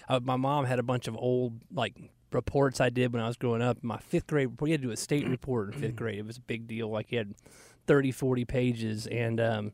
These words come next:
Speaker 1: I did mine on North Carolina. And I kind of forgot about it. I was going through reading it.
Speaker 2: Dang.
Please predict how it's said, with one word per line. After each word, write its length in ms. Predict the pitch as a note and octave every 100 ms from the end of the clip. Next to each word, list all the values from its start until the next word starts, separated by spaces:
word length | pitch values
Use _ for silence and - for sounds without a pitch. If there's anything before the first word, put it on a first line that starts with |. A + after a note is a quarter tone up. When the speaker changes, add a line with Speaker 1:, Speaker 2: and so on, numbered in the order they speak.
| _
Speaker 1:
I 120 | -
did 180 | D3 D3
mine 240 | C3 C#3 C3+
on 120 | B2+
North 200 | C3 B2
Carolina. 560 | - B2+ C#3+ A#2+ - - -
And 80 | B2
I 60 | B2+
kind 200 | B3+ C#4+
of 120 | -
forgot 340 | C3+ D#3+ F#3+
about 280 | C3 A#2+ A#2+
it. 40 |
I 40 | A#2+
was 100 | B2
going 200 | C#3 B2
through 180 | C3+ A#2+
reading 320 | A#2+ C3+ A#2+
it. 40 | D3+
Speaker 2:
Dang. 300 | F3+ C3